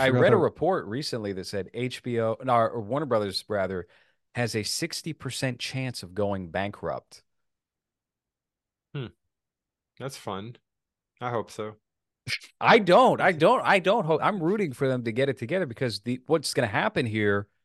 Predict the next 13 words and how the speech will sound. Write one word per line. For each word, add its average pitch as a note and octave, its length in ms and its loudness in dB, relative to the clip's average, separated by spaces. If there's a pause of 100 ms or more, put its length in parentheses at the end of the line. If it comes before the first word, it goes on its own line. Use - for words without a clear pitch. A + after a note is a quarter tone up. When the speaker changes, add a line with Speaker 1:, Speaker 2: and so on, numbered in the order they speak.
(380)
Speaker 1:
is B2 240 -4 (120)
what's - 180 0
happening C#3+ 400 0
right B2 220 4
now A2+ 280 0
to G#2 140 -14
Paramount. D#3 640 -2
Paramount D#3+ 460 -2
is G#2 80 -8
about A2+ 280 2
to - 80 -20
be A2 140 -10
sold G#2+ 640 0